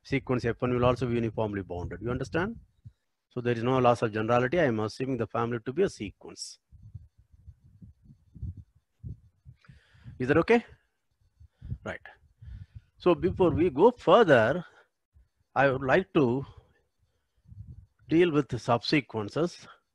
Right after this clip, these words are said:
If you had already seen my lectures on sequences, and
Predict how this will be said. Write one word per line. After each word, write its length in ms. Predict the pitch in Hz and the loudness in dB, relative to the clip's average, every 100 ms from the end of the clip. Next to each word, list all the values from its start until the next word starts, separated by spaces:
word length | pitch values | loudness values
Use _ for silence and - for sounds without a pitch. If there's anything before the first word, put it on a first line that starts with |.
| - | -10
If 180 | 135 143 | -4 2
you 60 | |
had 100 | 131 | 4
already 280 | 127 165 185 | 4 4 2
seen 360 | - 160 170 139 | 2 2 2 4
my 360 | 131 139 139 | 4 4 2
lectures 540 | 123 117 - 151 135 120 | -2 -2 0 0 0 0
on 200 | 131 135 | 0 0
sequences, 800 | - 127 - 104 98 151 180 - - - - - _ _ _ _ _ _ _ 123 | -6 -12 -8 -8 -4 -6 -6 -10 -16 -18 -20 -20 _ _ _ _ _ _ _ 0
and 380 | 127 127 123 | 2 2 -2